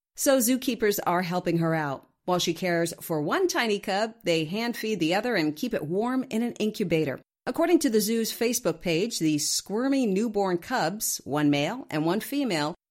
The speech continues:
look just like pink shrimp, weighing in at only a fraction of a pound each.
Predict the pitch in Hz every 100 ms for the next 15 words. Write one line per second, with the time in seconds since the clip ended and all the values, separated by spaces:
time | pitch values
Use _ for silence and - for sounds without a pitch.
0 | - 208 - 269 330 - 262 214 - -
1 | 254 285 - - 302 359 - - _ 165
2 | 175 185 180 226 277 156 - 185 220 254
3 | 262 180 165 - - 302 - 180 156 147
4 | - 196 220 226 - 160 - - -